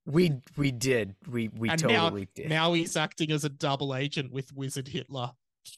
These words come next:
Speaker 1: Yes.
Speaker 2: <laughs> because of that crush.
Speaker 1: Does, did, I thought I was the only one. Like, you too?
Speaker 2: Yeah. <laughs> No, I have
Speaker 1: All right.
Speaker 2: one too. Yeah, don't worry.
Speaker 1: All right, good. Good, good, good. I'm, I'm so glad. Uh, I, I will share that question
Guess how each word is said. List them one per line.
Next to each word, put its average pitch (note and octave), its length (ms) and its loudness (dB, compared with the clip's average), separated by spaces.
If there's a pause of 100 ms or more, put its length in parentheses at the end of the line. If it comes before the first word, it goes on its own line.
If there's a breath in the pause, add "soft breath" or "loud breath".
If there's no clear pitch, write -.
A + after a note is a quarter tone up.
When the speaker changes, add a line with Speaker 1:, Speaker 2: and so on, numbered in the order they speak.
Speaker 1:
Yes. - 480 -2
Speaker 2:
<laughs> - 40 -20
because E3+ 340 -2
of - 160 -6
that D3+ 260 -2
crush. - 640 -6
Speaker 1:
Does, D3 260 2 (240)
did, D3+ 300 -6
I B2 80 -2
thought F#3+ 200 4
I G#3+ 60 8
was G3 140 6
the F3 100 4
only G3 220 4
one. G#2+ 320 -2
Like, C#3+ 160 -2
you E3+ 160 4
too? B3+ 240 2
Speaker 2:
Yeah. G3 240 4 (120)
<laughs> G4 140 2
No, G#3+ 100 4
I F3+ 140 4
have F#3 60 6
Speaker 1:
All G3 80 6
right. - 60 0
Speaker 2:
one F#3 180 2
too. E3+ 180 -2
Yeah, C#3+ 340 -4
don't D#3+ 200 -4
worry. C#3+ 340 -8 (140)
Speaker 1:
All F3 100 6
right, D#3+ 140 6
good. C#3 240 4 (320)
Good, C3+ 120 0
good, C3 140 0
good. G2+ 180 -2 (240)
I'm, A#2 220 -8
I'm A#2+ 80 -6
so A#2+ 220 0
glad. G#2 300 0 (100)
Uh, A#2+ 280 4
I, D3 220 2
I D#3 120 4
will F3 100 6
share F#3 260 2
that E3+ 200 2
question C#3+ 400 -2